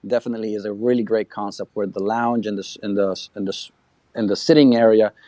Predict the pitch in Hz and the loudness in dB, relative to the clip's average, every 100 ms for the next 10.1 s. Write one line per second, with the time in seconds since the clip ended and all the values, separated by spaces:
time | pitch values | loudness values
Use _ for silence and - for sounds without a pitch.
0 | - _ - 123 104 107 117 123 120 113 | -20 _ -2 0 0 0 2 0 -2 -6
1 | 101 98 95 101 92 - 123 117 104 95 | -4 -6 -8 -8 -8 -2 0 2 0 -4
2 | - 110 101 95 87 98 95 95 95 - | -4 -4 -4 -6 -6 -6 -6 -8 -14 -14
3 | - - - - _ _ _ 104 104 101 | -14 -12 -12 -12 _ _ _ -4 0 4
4 | 104 98 101 104 101 95 90 - _ _ | 4 4 2 2 2 2 -4 -8 _ _
5 | - 123 151 151 139 131 123 - 120 123 | -6 0 2 2 0 0 -2 -6 0 0
6 | 117 123 127 127 135 104 - _ - 120 | 2 4 6 6 6 4 -2 _ 0 2
7 | 107 143 135 131 - 131 127 123 120 123 | 4 4 4 -2 -2 -6 -2 -2 -2 -2
8 | 117 113 - 113 110 120 120 - 120 113 | -2 -2 -2 -6 -4 -4 -6 -2 0 2
9 | 110 107 - 104 101 - 143 110 104 - | 2 -2 -4 -10 -6 -2 0 0 -4 -6